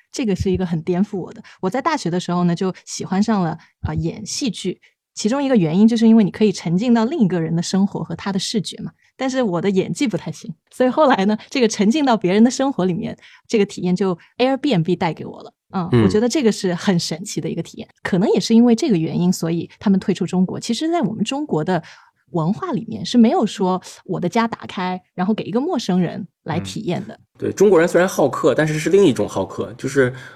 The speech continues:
Speaker 2: 呃，我要把我最好的东西拿给你，对吧？这是另一种感觉，而不是说让你进入到我的生活当中。
Speaker 3: 哎，艾玛，你是不是还差点成为 Airbnb 的员工啊？
Speaker 1: 是的，是的，就是，呃，我在美国工作的时候，我就看大部分我的朋友都去了互联网大厂嘛，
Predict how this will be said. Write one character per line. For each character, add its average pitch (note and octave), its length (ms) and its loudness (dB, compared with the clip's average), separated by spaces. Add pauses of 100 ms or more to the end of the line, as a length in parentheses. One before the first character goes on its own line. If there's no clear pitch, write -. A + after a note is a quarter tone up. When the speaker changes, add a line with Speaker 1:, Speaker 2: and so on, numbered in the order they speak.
(100)
Speaker 2:
呃， A2 100 0
我 A2+ 100 4
要 C3 60 4
把 C#3+ 100 2
我 C#3 80 4
最 D3+ 100 0
好 B2+ 80 0
的 A2+ 40 0
东 C3 120 2
西 C#3 60 -2
拿 G#2+ 100 -4
给 G#2+ 100 0
你， G2 180 -2 (280)
对 G#2+ 80 -8
吧？ F#2+ 180 -4 (360)
这 D3+ 100 -12
是 F3 80 -2
另 G3 120 6
一 D#3+ 40 4
种 A#2 120 2
感 G2 160 -2
觉， F#2 120 -4
而 G2+ 80 0
不 C3+ 100 -2
是 C#3 60 -2
说 C#3+ 100 2
让 C3+ 100 2
你 G#2 60 -2
进 C3+ 160 0
入 B2 80 2
到 A#2+ 80 2
我 G#2+ 140 0
的 G#2+ 40 -4
生 C#3+ 160 0
活 C3 120 -2
当 F#2+ 120 -10
中。 - 120 -14 (260)
Speaker 3:
哎， B2+ 120 -4
艾 D#3 100 2
玛， E3+ 120 2
你 A2 120 -2
是 - 100 -8
不 D3 80 -2
是 D#3 140 2
还 C3 180 -4
差 C#3 180 -4
点 G2+ 140 -6
成 A#2 200 -8
为 C3 300 -2 (120)
Airbnb C#3 520 2
的 G#2+ 80 0
员 G2 220 -4
工 C#3 200 -2
啊？ - 120 -10 (140)
Speaker 1:
是 - 180 -6
的， B3 100 2
是 A3+ 140 -2
的， G3+ 100 -4
就 C4+ 140 -6
是， C#4 100 -4 (280)
呃， - 120 -2
我 F3 140 0
在 E3 100 -4
美 D4 160 0
国 F#3 140 -4
工 A#3 160 -2
作 B3 140 -2
的 E3+ 80 -4
时 E3+ 100 -8
候， F#3 100 -4
我 E3+ 120 -4
就 G3+ 100 -2
看 A3 260 -6 (220)
大 F4 140 0
部 A#3 100 -2
分 A3 160 0
我 E3 80 -2
的 - 80 -8
朋 - 180 -4
友 G#3 140 4
都 F#3+ 140 -2
去 - 220 -4
了 D#3+ 120 -2
互 G3+ 140 -2
联 E3 120 2
网 F3 140 -2
大 E3+ 160 -4
厂 - 220 -14
嘛， - 80 -16